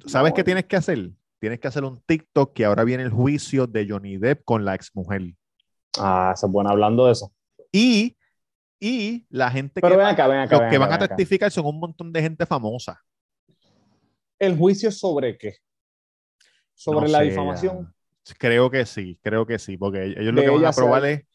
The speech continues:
Speaker 1: que es, exacto, ellos va-, ella quiere probar que él la trataba mal frente a la gente y él quiere probar que ella lo trataba mal, mal frente a la gente.
Speaker 2: Ok.
Speaker 1: Ellos dos quieren probar quién es el malo.
Speaker 2: Ok,
Speaker 1: So,
Speaker 2: ok.
Speaker 1: so,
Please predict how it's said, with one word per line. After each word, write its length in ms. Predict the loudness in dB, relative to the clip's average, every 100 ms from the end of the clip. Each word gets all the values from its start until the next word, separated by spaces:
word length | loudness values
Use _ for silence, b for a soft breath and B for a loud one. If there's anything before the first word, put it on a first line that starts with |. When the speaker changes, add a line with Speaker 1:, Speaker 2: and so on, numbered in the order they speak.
| _ _ _
Speaker 1:
que 240 | -8 -4
es, 240 | -4 -4 -4
exacto, 400 | -6 -4 -2 0
ellos 160 | 0
va-, 80 | 0
ella 220 | -2 0 0
quiere 200 | 0 2
probar 300 | 2 2 0
que 160 | -2
él 140 | -2 -4
la 80 |
trataba 440 | -6 -6 -4 -2 -4
mal 120 | -6 -8
frente 280 | -10 -6
a 20 | -6
la 100 | -6
gente 300 | -8 -6 -4
y 80 |
él 120 | -4 -4
quiere 180 | -4
probar 260 | 0 0 0
que 80 | -2
ella 120 | -2
lo 80 | -2
trataba 380 | -2 -4 -4 -4
mal, 240 | -8 -14 -10
mal 180 | -8 -8
frente 320 | -10 -10 -8
a 40 | -8
la 80 |
gente. 160 | -10 _ _ _ _ _ _ _ _ _ _ _ _ _ _
Speaker 2:
Ok. 240 | -12 -8 -2
Speaker 1:
Ellos 220 | 0 2
dos 120 | 0
quieren 240 | 0 -2 0
probar 320 | 2 2 0
quién 220 | -6 -4
es 120 | -4
el 100 | -4
malo. 420 | -6 -8 -8 -12 _ _ _ _ _ _ _ _ _ _ _ _ -8
Speaker 2:
Ok, 600 | -4 -2 0 -2 -2 -6 -4
Speaker 1:
So, 180 | -2 -2
Speaker 2:
ok. 80 | -8
Speaker 1:
so, 480 | -10 -4 -4 -4 -12